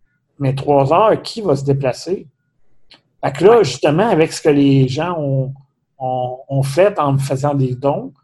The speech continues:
Speaker 1: j'ai dit, « Ah, OK, moi, je vais faire un quatre heures le matin. » Tu sais, je vais rajouter du temps pour avoir moins de pression, plus de temps de qualité avec l'intervenante qui vient m'aider,
Speaker 2: Ouais.
Speaker 1: euh, puis qui me donne du, de son temps. Euh,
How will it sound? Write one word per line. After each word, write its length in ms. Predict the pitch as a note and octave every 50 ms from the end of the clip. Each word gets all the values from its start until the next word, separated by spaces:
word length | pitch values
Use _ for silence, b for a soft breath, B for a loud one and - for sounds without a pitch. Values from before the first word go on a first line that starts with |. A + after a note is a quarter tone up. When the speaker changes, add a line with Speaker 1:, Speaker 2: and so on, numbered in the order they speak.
| _ _ _ _ _ _ _ _
Speaker 1:
j'ai 140 | B2+ C3
dit, « 140 | B2 B2+ D3+ -
Ah, 220 | C#4 A#3 - - - -
OK, 180 | D#3+ - - A3+ - - _ _
moi, 160 | D3+ F3+ A3+ C4
je 100 | B3+ B3
vais 100 | D#3+ C#3+
faire 400 | C#3 C#3 F#3+ F#3+ G#3 G#3 G3+ F#3+ - _ _ -
un 100 | C3+ B2+ - _
quatre 300 | - - - - - F#3+
heures 240 | A3 A#3+ A#3 F#3+
le 120 | D3 C3+ C3
matin. » 320 | B2+ B2+ B2+ - - C3 C#3 C#3 - _ _ _ _ _ _ _ _ _ _ _ _ _ _
Tu 100 | - F#3
sais, 40 | F3+
je 80 | C3+
vais 100 | C#3+ D#3
rajouter 520 | D#3+ D#3 F#3 F#3 E3+ - - - - A#3+ C4
du 220 | A#3 G3 - C3
temps 260 | - D#3 C#3+ D3 E3+ G3 - - _ _ _ _ _ _ _ _
pour 220 | - D#3 D3+ D3+ D#3+
avoir 640 | D#3 C3+ D3+ E3 F3 F#3 F#3+ F#3+ F#3+ F#3 F3+ - _
moins 300 | C#3+ C#3+ D3 E3 A3 C#4
de 80 | C4+ -
pression, 720 | - F#3 F3+ D3+ C#3 C3+ - - - C#3 C3 C#3 C#3 - - - - _ _ _ _ _ _ _ _
plus 260 | - F#3 B3+ C4+ - -
de 80 | F3+ D#3
temps 220 | D3 - F#3+ G3+
de 60 | G3 F#3+
qualité 580 | - - E3+ D#3 D3+ D3 C3+ C#3+ C#3+ D3+ F3+ G3
avec 240 | E3 D3 C#3 C#3
l'intervenante 720 | C#3 C#3 C3+ C3+ D3 C#3+ C#3 C3+ C#3 C3 C3+ C#3+ D#3+ F#3 G3
qui 120 | - - C3+
vient 160 | C3 C#3 C#3
m'aider, 560 | C#3 C#3 C3 C3 C3 C3 C3 C3 D3 - - b b b b b _ -
Speaker 2:
Ouais. 100 | G#3+ G#3+ - -
Speaker 1:
euh, 80 | C3 C3 -
puis 120 | _ - -
qui 140 | - C#3+ C#3+
me 60 | C3+
donne 280 | C3+ C#3+ D3+ D#3+ D#3 D3
du, 140 | C#3 C#3 C#3
de 160 | C3+ C#3 C#3
son 280 | C3+ - D3 C#3 C3
temps. 360 | C3+ - C#3+ C3+ C3+ C#3+ F#3 A#3+ - - _ _ _ _ _ _ B2+
Euh, 200 | B2 B2 B2+